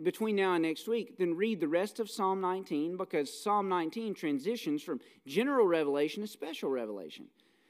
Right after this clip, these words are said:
Uh, the psalmist moves and says, "The law of the Lord is perfect." And then he talks about how the law of God, the words of God, drive us in our understanding of who he is. And Paul does the very sa-,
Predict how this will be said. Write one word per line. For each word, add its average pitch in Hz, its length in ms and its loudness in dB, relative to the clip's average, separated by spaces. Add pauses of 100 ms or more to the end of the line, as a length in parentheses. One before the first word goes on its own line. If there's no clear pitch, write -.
Uh, 175 60 2 (640)
the 160 100 -2
psalmist 208 460 2
moves 196 340 6
and 170 120 0
says, 196 200 -2
"The 170 120 0
law 196 220 2
of 208 60 -4
the 190 60 0
Lord 208 240 4
is 214 100 0
perfect." - 540 -8 (340)
And 180 80 0
then 202 80 4
he 196 120 6
talks 240 340 0
about 180 240 0
how 185 160 0
the 170 60 0
law 175 400 4
of 196 120 -2
God, 139 440 2
the 151 120 6
words 196 460 2
of 127 160 -4
God, 139 320 4 (260)
drive 196 440 2
us 151 480 -2
in 180 160 2
our 170 200 0
understanding 165 560 0
of 151 80 -4
who 135 140 -2
he 190 220 -2
is. 131 200 -2 (240)
And 160 120 -4
Paul 226 240 0
does 208 180 4
the 190 100 -2
very 180 240 -2
sa-, 185 180 -4